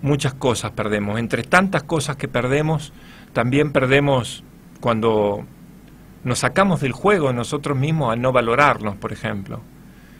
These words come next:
Y, y con todo lo que eso significa a nivel de identidad. También no, nos perdemos cuando n-, no queremos perder. <laughs> Parece un juego de palabras, ¿no? Pero ¿cuántas cosas perdemos cuando no queremos perder?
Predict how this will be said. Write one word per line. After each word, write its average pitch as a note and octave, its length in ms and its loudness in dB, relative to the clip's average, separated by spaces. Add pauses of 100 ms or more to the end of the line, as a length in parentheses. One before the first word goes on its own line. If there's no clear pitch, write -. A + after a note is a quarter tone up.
(200)
Y, G#2+ 340 -4
y G#2 60 -10
con G2+ 220 -6
todo C3+ 260 2
lo A2 140 0
que A2+ 120 -6
eso A2+ 200 -6
significa G#2 540 -6
a - 20 -2
nivel G#2 320 -4
de G#2+ 60 -6
identidad. G2 640 -8
También C#3+ 480 0 (760)
no, A#2 420 -2
nos A2+ 160 -4
perdemos D3+ 500 2
cuando A2 800 0 (360)
n-, A2+ 260 -8
no C#3+ 180 0
queremos F#3 340 2
perder. A2 400 0 (920)
<laughs> B2+ 220 -2
Parece B2+ 260 0
un C3+ 60 -6
juego C#3+ 240 2
de B2 60 2
palabras, A#2+ 480 0
¿no? A#2 160 -6 (460)
Pero A#2+ 180 0
¿cuántas F#3+ 340 2
cosas D3 360 -4
perdemos C3 500 0
cuando A2+ 280 -2
no A#2 140 -2
queremos A2 380 -4
perder? F#2+ 440 -8